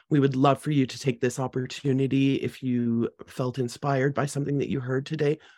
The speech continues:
to go into ceremony with yourself and make that ritual sacrifice,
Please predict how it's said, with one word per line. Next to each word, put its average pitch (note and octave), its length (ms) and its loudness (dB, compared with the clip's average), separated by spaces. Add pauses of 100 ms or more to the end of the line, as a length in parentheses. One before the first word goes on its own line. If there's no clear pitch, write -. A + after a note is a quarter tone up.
(260)
to E3+ 100 -2
go E3+ 460 4
into D#3+ 260 2
ceremony C#3+ 640 0
with B2+ 320 -2
yourself B2 500 -4 (380)
and C#3 240 6
make C#3 240 2
that D3 200 -2
ritual A#2 340 -4
sacrifice, A#2 760 -6